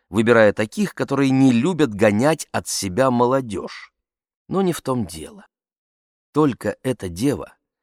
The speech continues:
подметила мои наблюдения, нагнулась к соседке и, хихикая, пошептала ей что-то на ухо. Соседка вдруг обернулась, и помню, что огневые глаза её так сверкнули на меня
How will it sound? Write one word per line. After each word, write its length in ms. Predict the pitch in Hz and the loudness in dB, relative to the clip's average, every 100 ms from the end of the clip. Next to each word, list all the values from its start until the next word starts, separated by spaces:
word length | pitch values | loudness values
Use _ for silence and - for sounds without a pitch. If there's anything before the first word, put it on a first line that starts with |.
| _ _ | _ _
подметила 560 | 98 90 131 151 104 95 | -4 0 2 2 0 0
мои 220 | 110 127 | 2 2
наблюдения, 920 | 104 92 95 95 151 147 76 - - _ _ _ _ | 0 0 -2 -2 -4 -6 -8 -16 -20 _ _ _ _
нагнулась 560 | 101 117 110 180 139 - | 0 2 4 2 2 -2
к 60 | - | -4
соседке 720 | 113 - - 185 - 190 170 _ _ - | -4 -4 -4 -6 -6 -10 -10 _ _ -4
и, 120 | 143 | -2
хихикая, 720 | - 135 - 190 185 180 175 - _ | 0 -2 -2 0 4 4 4 -2 _
пошептала 720 | 185 - 175 - - 196 185 | -2 0 -2 -2 2 4 4
ей 220 | 165 170 | 4 2
что-то 400 | 156 - 175 170 | 0 -2 -2 -2
на 240 | 165 151 87 | 2 2 2
ухо. 360 | 80 - - - _ _ _ _ _ - | 0 -8 -14 -20 _ _ _ _ _ -6
Соседка 540 | - 113 131 117 117 | -2 0 0 -2 -2
вдруг 260 | 104 127 131 | -2 0 0
обернулась, 720 | 117 127 175 175 90 - - _ _ _ | 2 2 2 -2 -4 -8 -10 _ _ _
и 120 | 123 - _ | -8 -8 _
помню, 340 | 165 160 151 | 0 2 2
что 340 | 143 - 151 - | 0 -2 -2 0
огневые 720 | - 120 104 123 120 139 139 110 | -2 -2 0 -2 0 0 0 -2
глаза 520 | 104 123 104 135 156 | -4 -4 -2 -2 -2
её 320 | 135 123 123 - | -2 -2 -4 -4
так 200 | - 151 | -2 -2
сверкнули 720 | - - 127 120 - 208 160 135 | -2 -6 -6 -6 -2 0 2 0
на 100 | 143 | -4
меня 380 | 170 185 143 | -2 -2 -2